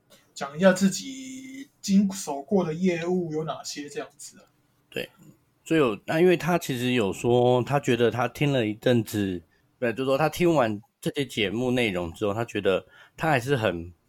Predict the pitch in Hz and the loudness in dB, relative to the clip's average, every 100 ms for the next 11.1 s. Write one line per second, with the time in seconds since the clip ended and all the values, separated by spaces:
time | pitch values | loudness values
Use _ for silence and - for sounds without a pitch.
0 | _ - - 139 107 107 104 82 101 98 | _ -10 -4 0 0 0 -4 -2 2 2
1 | 101 _ _ _ _ - 135 - 196 180 | 0 _ _ _ _ 0 0 0 0 0
2 | 180 92 87 - 147 95 - 87 76 98 | 0 -6 -6 -4 -4 -4 -6 -6 -8 -12
3 | _ - _ _ - - 107 98 - 107 | _ -20 _ _ -12 -6 -4 -4 -2 -2
4 | 113 107 95 87 _ _ - 92 90 98 | -2 -4 -6 -10 _ _ -14 -10 -4 -4
5 | 110 92 85 98 104 101 98 87 - 110 | -2 -4 -6 -4 -2 0 -2 -4 -4 0
6 | 98 92 87 82 - 92 90 - 117 98 | 2 2 -2 -6 -10 -8 -6 -6 -4 -4
7 | 87 110 95 113 120 - _ _ _ 113 | -4 -6 -6 -6 -6 -10 _ _ _ -6
8 | 104 107 98 90 90 87 107 110 107 110 | -4 -2 -2 -2 -6 -8 -6 -6 -4 -6
9 | 113 - 90 - 98 92 104 101 104 98 | -6 -8 -10 -4 -4 -4 -6 -4 -6 -4
10 | 107 98 95 95 107 - 156 151 156 127 | -2 -2 -2 -8 -10 -6 -4 0 2 0
11 | 110 | -4